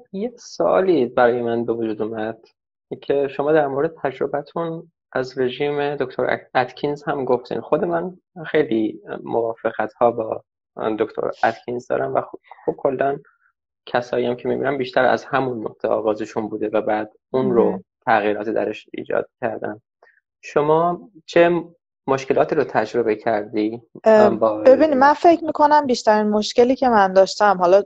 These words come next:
Speaker 2: رو، من رو بدن خودم می‌گم، من مقاومت انسولینی که داشتم، اون مصرف پروتئین زیاد در کنار حالا چربی کم و باز کربوهیدرات متوسط، یعنی باز یه کمی بیشتر از حالا حالتی که الان هست،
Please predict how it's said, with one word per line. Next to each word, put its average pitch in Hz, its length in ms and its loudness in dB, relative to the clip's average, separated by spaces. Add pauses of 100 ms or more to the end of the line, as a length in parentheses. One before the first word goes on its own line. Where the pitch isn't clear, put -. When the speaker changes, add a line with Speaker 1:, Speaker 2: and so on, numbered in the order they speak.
Speaker 2:
رو، 180 160 -2
من 185 240 -2
رو 196 100 0
بدن 175 420 2
خودم 170 380 0
می‌گم، 160 220 -8
من 175 140 -4
مقاومت 165 640 -2
انسولینی 170 720 -8
که 180 160 -4
داشتم، 165 720 -2 (480)
اون 220 140 -2
مصرف 180 380 2
پروتئین 175 640 0
زیاد 170 380 2
در 170 220 4
کنار 165 420 0
حالا 165 240 4
چربی 165 440 0
کم 160 260 -6
و 160 160 4
باز 160 340 2
کربوهیدرات 160 800 -2
متوسط، 165 1000 -2
یعنی 160 160 -6
باز 160 280 2
یه 156 100 0
کمی 156 300 -6
بیشتر 160 380 -2
از 151 160 -2
حالا 151 200 0
حالتی 151 400 0
که - 140 -2
الان 156 380 0
هست، 170 560 -4